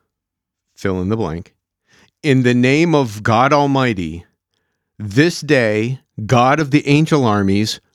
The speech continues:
will deliver you into my hand. With his word, I strike," fill in the blank,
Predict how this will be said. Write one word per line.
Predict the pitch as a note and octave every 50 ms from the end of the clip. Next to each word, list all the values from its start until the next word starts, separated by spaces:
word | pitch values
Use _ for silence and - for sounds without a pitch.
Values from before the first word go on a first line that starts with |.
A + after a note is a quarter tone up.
| _ -
will | A#2+ B2+ B2+
deliver | A2+ G#2 G#2 C3+ C3+ A#2+ B2 C3 D3+ E3+ D#3+ E3 F3 F3
you | E3+ D3+ C3 D#3+ G#3+ G3+ D#3 B2 A2 A2 A#2+ - - -
into | C#3+ C#3 C#3+ C#3+ - - B2 A2
my | G#2+ G#2 G#2 A2+ B2 C3 C#3 C3+
hand. | A#2+ C3+ C#3 C3 B2 G#2+ F2+ D#2+ D2 - - _ _ _ _ _ _ _ _ _ _ _ _ _ _ _ _ _ _ _
With | G2+ G#2+ A2 C#3 D#3+ F3+ E3+ -
his | - - F3 F3+ F3+ E3 B2+ C3+
word, | A#2+ A#2 D3+ G3+ G3+ F3 C#3+ A#2+ A2+ B2+ D3 E3+ F#3 G3 F3 - _ _ _ _ _ _ _ _ _ -
I | A2+ A#2+ B2+ C3 B2
strike," | - - - - - - D3 C#3+ C3+ C#3 C#3+ C#3+ - - - - _ _ _ _ _ _ _ _ _ _ _ _ _
fill | _ _ - - F#2 E2+ E2+
in | D#2+ D#2+
the | D#2+ D#2
blank, | F2+ F2+ F2 F2+ F#2 - - -